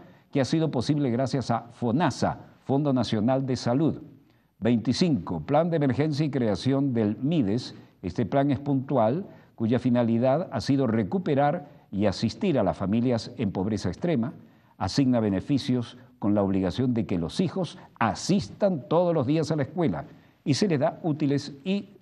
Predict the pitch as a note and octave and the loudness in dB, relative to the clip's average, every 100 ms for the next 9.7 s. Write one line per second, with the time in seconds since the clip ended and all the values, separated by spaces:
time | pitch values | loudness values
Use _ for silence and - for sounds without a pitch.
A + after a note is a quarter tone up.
0 | _ B2 A2+ G2+ D#2 F#2+ D#2 C2+ - - | _ -2 0 0 0 -2 -2 -10 -20 -20
1 | _ _ _ _ B2 D#3 D3 D3 - F3 | _ _ _ _ -2 0 0 0 2 2
2 | G2+ - - - C3 D3+ C#3+ C#3 - G3 | 0 -2 -8 -2 0 2 2 0 0 0
3 | F#3+ E3+ C#3 E3+ - A#2+ F#2 A2 E3 G3 | 0 0 0 -2 -2 -2 0 0 0 0
4 | F#3 D#3 - A#2+ A2+ C3 C3 A#2 F2+ E2+ | -2 -4 -4 0 2 2 2 0 0 -2
5 | D#2 - F2+ A2+ G#2 F2+ F2+ F#2+ G3 F#3+ | -2 -4 -4 -2 -4 -2 -2 0 2 2
6 | F#3 D3+ - - _ - A2+ A2 F#2+ D#3 | 0 -4 -10 -20 _ -2 0 2 2 0
7 | D3+ A#2+ A#2 A#2 A#2 G2+ F#2 - F#2+ - | 0 0 0 2 0 0 -2 -2 -6 -2
8 | C#3+ D#2+ - A#1+ - - _ _ - C#3 | -2 -2 -6 -10 -12 -20 _ _ 0 0
9 | C3+ C#3 - F3 E3 F3+ | 2 -2 0 0 0 -4